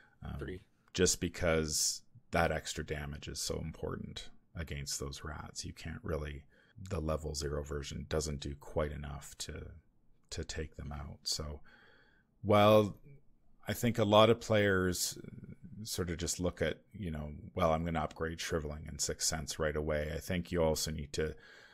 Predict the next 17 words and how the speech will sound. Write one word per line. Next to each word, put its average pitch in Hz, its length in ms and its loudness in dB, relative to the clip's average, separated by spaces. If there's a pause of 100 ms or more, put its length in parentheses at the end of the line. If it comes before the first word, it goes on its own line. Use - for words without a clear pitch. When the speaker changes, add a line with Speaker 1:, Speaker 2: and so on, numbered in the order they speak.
(240)
Speaker 1:
keep 90 240 -2
in 80 120 0
mind 71 500 -2 (280)
the - 100 -6
scenarios 73 600 0
that 73 160 -8
you're 71 80 -4
playing. 73 440 -6
And 73 100 -8
if - 140 -12
you 92 100 6
expect 147 420 6
to 107 80 4
face 82 320 4
a - 60 0
lot 78 220 2
of, - 340 -6